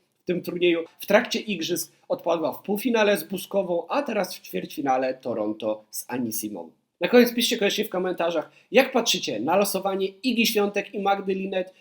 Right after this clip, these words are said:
Czy wierzycie, że, y, Magdalena Fręch przejdzie eliminację i, no, oby nie trafiła na Igę w drugiej ewentualnej rundzie? I co sądzicie o występie Huberta Hurkacza w Kanadzie?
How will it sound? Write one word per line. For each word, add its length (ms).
Czy 160
wierzycie, 640
że, 340
y, 280
Magdalena 500
Fręch 420
przejdzie 500
eliminację 840
i, 260
no, 220
oby 240
nie 120
trafiła 400
na 140
Igę 360
w 440
drugiej 480
ewentualnej 800
rundzie? 500
I 80
co 140
sądzicie 440
o 60
występie 400
Huberta 420
Hurkacza 420
w 60
Kanadzie? 380